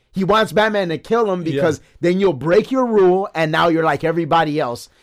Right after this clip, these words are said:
Speaker 2: Yeah.
Speaker 1: And that's the whole thing. Batman doesn't want it. He wants to, like, stop him and everything, but he don't wanna kill him.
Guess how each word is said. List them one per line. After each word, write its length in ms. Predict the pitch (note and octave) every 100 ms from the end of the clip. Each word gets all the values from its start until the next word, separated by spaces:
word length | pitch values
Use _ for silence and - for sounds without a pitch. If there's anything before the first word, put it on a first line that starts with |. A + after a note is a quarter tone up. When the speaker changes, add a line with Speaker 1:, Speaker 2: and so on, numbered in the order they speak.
| _
Speaker 2:
Yeah. 200 | C3 B2+
Speaker 1:
And 80 | F3
that's 220 | F#3 G3+
the 80 | G#3
whole 180 | E3 F3+
thing. 200 | F3+ G3
Batman 340 | E3 F3+ E3+
doesn't 280 | D#3+ D#3+ D3
want 200 | D3 A3 G#3+
it. 80 | E3
He 120 | E3+
wants 240 | G#3+ A3 A3
to, 40 |
like, 160 | F3 D3+
stop 420 | - G3+ C4+ A#3
him 240 | G3+ F3+ - _ _
and 160 | E3+ E3
everything, 460 | E3 D3+ E3+ E3 - _ _ D3+
but 100 | C#3+
he 140 | D#3
don't 100 | E3
wanna 240 | D#3+ D3 C3
kill 300 | - G3+ E3+
him. 200 | B2